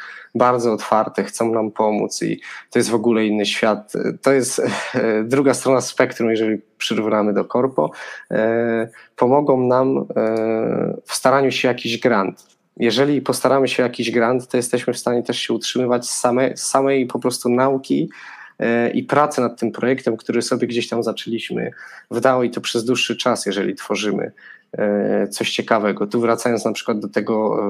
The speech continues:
e, do tego dashboardu mojego znajomego, o którym przed chwilą wspomniałem, no to myślę, że na dwie osoby dwadzieścia tysięcy dolarów to jest całkiem okej start, żeby wejść sobie właśnie w,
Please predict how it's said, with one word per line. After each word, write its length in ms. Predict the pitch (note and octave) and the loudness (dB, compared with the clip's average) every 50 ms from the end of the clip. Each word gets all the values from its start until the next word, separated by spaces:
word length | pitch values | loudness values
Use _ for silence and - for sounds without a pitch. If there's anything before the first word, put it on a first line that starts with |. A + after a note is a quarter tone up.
| G2+ G#2 G#2 G#2 G#2 | 0 -2 -2 -2 -2
e, 40 | |
do 100 | G#2 A#2+ | -2 -2
tego 240 | A2+ - A#2 A2+ B2 | -2 -2 0 0 0
dashboardu 680 | G#2 A2+ A2+ A2 A2 A2 A#2+ G#2+ G2+ F#2+ - - - - _ - | 0 0 0 0 0 0 2 2 0 -2 -4 -8 -10 -8 _ -4
mojego 260 | G2 F#2+ F#2+ G#2+ G#2 | -2 -2 0 0 -2
znajomego, 560 | G2 - G#2 G#2 G#2+ G#2 G#2+ G2+ G2 F2+ G#2 | -2 -2 -2 -2 0 0 0 0 0 0 -2
o 40 | F#2+ | -4
którym 340 | - - - - - G2 - | -4 -4 -10 -6 -6 -6 -6
przed 180 | - - - | -6 -12 -14
chwilą 220 | - - - G#2+ G2+ | -10 -6 -4 -4 -4
wspomniałem, 420 | - - _ - G#2 G2+ G2 A2 | -6 -6 _ -2 0 0 0 0
no 100 | A2 G2+ | -2 -4
to 120 | - - A2+ | -2 0 0
myślę, 300 | A#2+ B2 A#2 - B2 A2+ | 0 0 0 0 -2 0
że 80 | A#2 | 0
na 80 | A2+ A2 | 0 -2
dwie 200 | A2+ A2+ B2 A#2+ | 0 0 2 2
osoby 280 | A2+ - - B2 A#2+ | 2 2 0 0 0
dwadzieścia 440 | A2+ A2+ A2+ A2 A2 A2+ - - A#2 | 0 0 0 0 0 0 0 0 -2
tysięcy 380 | A2 - - - A2+ G#2+ - G#2+ | -2 -2 -4 -4 -4 -2 -2 0
dolarów 460 | G#2 G#2 G2+ A2 A#2+ B2+ B2 A#2+ - - - - - - - - - - _ | 2 2 2 4 2 2 0 -2 -4 -10 -12 -12 -12 -12 -14 -16 -16 -12 _
to 100 | - B2 | 0 0
jest 160 | A2+ - - | 0 0 0
całkiem 400 | - B2 A#2+ A#2+ A#2+ - A2 A2 | 2 2 2 2 2 0 0 0
okej 280 | G#2+ G#2+ - - G#2 G2+ | 0 0 0 0 0 0
start, 380 | - - - A#2 B2 B2 A#2 | -2 0 2 2 2 2 2
żeby 260 | A2+ G#2 G#2+ G#2 A2 G#2 | 0 -2 0 0 0 2
wejść 240 | A2 A2 G#2 - | 2 2 0 0
sobie 320 | - - - G2+ G2+ G#2+ G2+ | -2 -2 0 0 0 0 0
właśnie 460 | F#2+ G#2 G2+ - - - G#2+ G#2 G#2 | 2 0 0 0 -2 -2 -2 -2 -2
w, 100 | G#2 - | -2 0